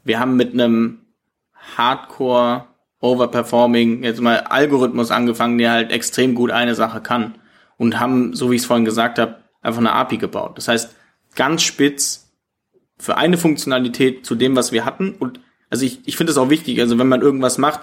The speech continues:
du brauchst irgendwas, mit dem du anfängst, der Nukleus muss gut sein.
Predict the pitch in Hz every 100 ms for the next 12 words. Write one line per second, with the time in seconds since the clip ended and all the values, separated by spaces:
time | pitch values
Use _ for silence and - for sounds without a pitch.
0 | - _ - 123 143 165 151 147 143 131
1 | 127 123 139 160 147 127 131 170 - 143
2 | 135 120 117 127 120 104 98